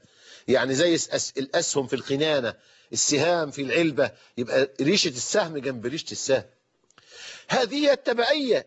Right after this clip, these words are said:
الالتصاق. "لتتبعن سنن من كان قبلكم"، يعني طريقتهم ومنهاجهم. احنا أقصى أحلامنا السنة دي إيه يا أخوانا؟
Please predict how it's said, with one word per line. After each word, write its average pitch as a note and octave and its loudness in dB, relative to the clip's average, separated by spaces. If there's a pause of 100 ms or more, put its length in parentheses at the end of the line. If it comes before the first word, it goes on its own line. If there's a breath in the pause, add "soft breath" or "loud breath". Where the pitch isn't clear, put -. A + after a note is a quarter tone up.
الالتصاق. G#3 4 (200 soft breath)
"لتتبعن A3+ 2
سنن B3+ 2
من A3 -2
كان C4 2
قبلكم"، A3+ 0
يعني F#3+ -2
طريقتهم G3 0 (200 loud breath)
ومنهاجهم. F3 2 (1400)
احنا D3 0
أقصى - -2
أحلامنا B2+ -2 (440)
السنة A2+ 0
دي A#2 -4
إيه A2 -2
يا G2+ 0
أخوانا؟ F2+ -4